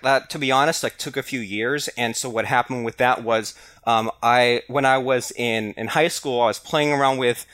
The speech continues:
uh, with, you know, web pages and stuff, and I learned a little bit of programming. And then when I was in college, I made some books that was, that tried to teach people how to, to program web pages, right? How to make P H P scripts and things like that before,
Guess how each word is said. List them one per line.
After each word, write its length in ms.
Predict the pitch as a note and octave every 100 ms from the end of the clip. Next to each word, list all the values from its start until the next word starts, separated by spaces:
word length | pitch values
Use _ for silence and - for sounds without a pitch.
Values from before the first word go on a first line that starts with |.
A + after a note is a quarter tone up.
| - -
uh, 200 | A2 A2+
with, 200 | A2 -
you 100 | A#2
know, 100 | G2+
web 260 | G#2 B2+
pages 360 | B2 C3+ A#2+ A2+
and 120 | B2
stuff, 360 | - B2 A#2 A2+
and 120 | A2
I 40 |
learned 200 | G#2 A#2
a 40 | G#2
little 200 | B2 C3
bit 120 | A#2+
of 100 | A2
programming. 600 | - B2 A#2 G#2 G#2 G#2
And 160 | G#2+ G#2+
then 140 | G#2+
when 120 | G#2+ A2
I 80 |
was 180 | G#2+ G#2
in 100 | G#2
college, 580 | - C#3+ C#3+ A#2+ A2+ - - - _
I 240 | A2+ A2+
made 300 | A2 A#2+ B2+
some 200 | - B2+
books 280 | G#2 B2 -
that 160 | A#2+ G#2+
was, 320 | A2 G2+ - - _
that 220 | A2 A2
tried 180 | - C#3
to 100 | A2
teach 360 | - F3+ F3
people 300 | F#3 E3 D#3+
how 380 | C#3+ - C#3 C#3
to, 440 | C3+ - B2+ A#2 A2 _ _ _ -
to 140 | C#3
program 460 | A2+ - C3+ A#2+ A2+
web 200 | G#2+ G2+
pages, 340 | - - -
right? 180 | G#2 G#2+
How 140 | B2+ A2+
to 60 |
make 280 | A2+ A2+ -
P 260 | - A#2+ A2+
H 220 | A2 -
P 160 | A2+ G#2+
scripts 340 | - A2 -
and 80 | G#2
things 220 | A#2 G#2+
like 160 | A2+ -
that 160 | G#2
before, 500 | - - A#2+ A2 A2